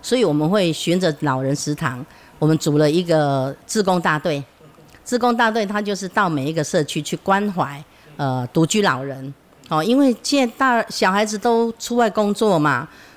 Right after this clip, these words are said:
那你老人家留在家里真的是，我觉得也蛮危险，没有人关心他。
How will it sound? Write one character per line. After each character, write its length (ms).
那 300
你 240
老 200
人 180
家 200
留 120
在 140
家 180
里 160
真 160
的 80
是， 540
我 100
觉 160
得 320
也 140
蛮 260
危 140
险， 300
没 100
有 140
人 200
关 200
心 240
他。 280